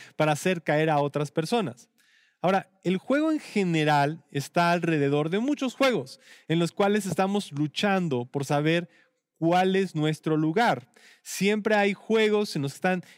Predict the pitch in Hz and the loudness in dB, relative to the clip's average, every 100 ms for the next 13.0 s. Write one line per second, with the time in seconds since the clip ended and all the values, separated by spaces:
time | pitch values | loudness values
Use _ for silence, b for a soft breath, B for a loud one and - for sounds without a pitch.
0 | B 156 160 156 180 185 175 143 135 165 | B -4 -2 -2 -2 -2 -2 -2 -2 -4
1 | 170 180 180 190 185 180 160 151 - 147 | -2 -2 -2 0 0 0 0 -2 -2 0
2 | 156 139 - 143 131 131 - 180 185 170 | 0 -2 -4 -2 -2 -4 -4 -2 2 2
3 | 160 B B B 160 196 180 160 - 151 | 0 B B B 0 0 0 -2 -2 -2
4 | 143 139 175 175 165 151 - 143 135 131 | -2 -2 -2 0 -2 -4 -4 -4 -2 -4
5 | 123 - 226 220 113 - - B B B | -6 -2 0 0 -4 -12 -20 B B B
6 | B 175 262 302 - 269 262 254 196 170 | B -4 -2 -2 -2 -2 0 -2 0 0
7 | 190 240 240 196 175 151 - 202 226 143 | 0 -2 -2 -2 0 0 0 0 2 0
8 | 117 - 160 156 196 226 180 151 147 151 | -2 -4 -4 -4 -4 -4 -2 -2 -2 -2
9 | 160 147 - 180 180 180 156 139 135 127 | -2 -4 -2 0 0 -4 -4 -4 -2 -2
10 | 160 196 185 175 139 - 135 127 - 214 | 0 0 0 -4 -6 -4 -4 -4 -2 0
11 | 202 190 - B B 175 156 135 180 190 | 2 0 -4 B B 0 2 0 2 4
12 | 185 180 170 156 - 196 196 - 175 175 | 2 0 -2 -4 0 0 0 0 -2 -4